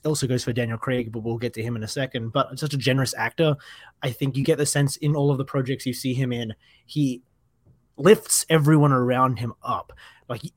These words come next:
we, you know, we've seen him in so many different roles at this point over his very, very long career that we know he's got what it takes. But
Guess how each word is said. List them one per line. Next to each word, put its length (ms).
we, 320
you 280
know, 160
we've 160
seen 260
him 140
in 80
so 200
many 220
different 440
roles 600
at 200
this 200
point 400
over 280
his 260
very, 240
very 200
long 220
career 440
that 440
we 120
know 240
he's 580
got 380
what 160
it 100
takes. 420
But 240